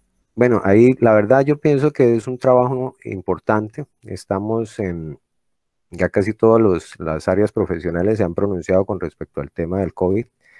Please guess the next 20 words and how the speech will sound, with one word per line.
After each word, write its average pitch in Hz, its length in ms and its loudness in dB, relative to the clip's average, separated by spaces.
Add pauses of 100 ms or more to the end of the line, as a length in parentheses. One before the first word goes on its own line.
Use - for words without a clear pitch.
(460)
Nosotros 92 720 0
hemos 98 360 0
hecho 92 300 0
ya, 92 500 2
eh, 90 360 -2
pronunciamientos 80 1200 -6
por 76 140 -10
parte 78 280 -4
de 90 40 -2
los 82 100 -2
diferentes 78 960 -2
órganos 92 580 0
y, 73 540 -8
y 76 140 -6
en-, 71 160 -10 (120)
entes, 87 560 -2
eh, 80 300 -2 (100)
de 76 140 -8
nuestra 73 320 -8
profesión, 90 640 -4